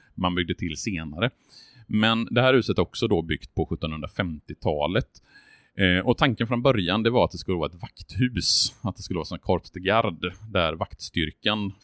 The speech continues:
för, eh, de som vaktade kronhuset skulle vara. Och sen blev det delvis en byggnad för vaktstyrkan, men det blev också bostäder för tygväktarna och vaktlokaler för artilleriet.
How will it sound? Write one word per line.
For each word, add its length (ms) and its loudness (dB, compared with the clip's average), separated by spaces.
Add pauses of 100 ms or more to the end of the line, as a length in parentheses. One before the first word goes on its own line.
för, 480 0
eh, 220 -8
de 160 -2
som 100 -4
vaktade 420 0 (320)
kronhuset 480 0
skulle 280 -2
vara. 280 -4 (600)
Och 400 4 (300)
sen 360 -2
blev 320 2
det 80 -4
delvis 1000 -2 (160)
en 420 -6
byggnad 320 0
för 80 -6
vaktstyrkan, 480 -2
men 80 0
det 40 2
blev 60 0
också 180 -4
bostäder 960 0
för 300 0
tygväktarna 880 -4 (500)
och 200 2 (100)
vaktlokaler 640 0
för 100 -6
artilleriet. 800 -4